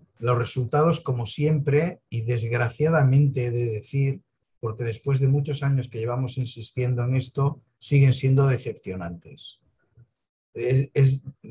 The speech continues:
perdón, es decepcionante que, eh, haya solo un cuarenta y cuatro por ciento que dicen que hacen una técnica adecuada de cierre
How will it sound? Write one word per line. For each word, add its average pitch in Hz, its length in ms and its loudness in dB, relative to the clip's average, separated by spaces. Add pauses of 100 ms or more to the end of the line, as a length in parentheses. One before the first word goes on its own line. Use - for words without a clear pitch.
(240)
perdón, 139 460 4
es 139 160 4
decepcionante 139 1040 0 (400)
que, 135 480 -2 (380)
eh, 107 520 -6
haya 123 520 -2 (280)
solo 143 360 2
un 139 120 4
cuarenta 127 380 -2
y 117 80 -4
cuatro 135 340 -2
por 123 140 -10
ciento 135 600 -4 (100)
que 117 180 -6
dicen 147 640 -4 (340)
que 135 140 0
hacen 139 300 2
una 123 200 2
técnica 143 720 0 (120)
adecuada 127 600 -2
de 120 120 -2
cierre 139 560 -4